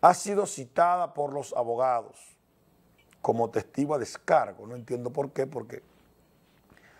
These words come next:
una de las principales, eh,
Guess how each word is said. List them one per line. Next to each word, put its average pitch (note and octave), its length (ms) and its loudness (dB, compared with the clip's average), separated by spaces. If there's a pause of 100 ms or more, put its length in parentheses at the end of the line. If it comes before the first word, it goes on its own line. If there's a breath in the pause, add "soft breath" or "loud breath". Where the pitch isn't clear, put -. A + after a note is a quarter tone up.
(500 loud breath)
una A#2+ 160 0
de C#3+ 60 4
las D3 100 2
principales, C3 960 -2 (1700)
eh, G#2+ 600 -2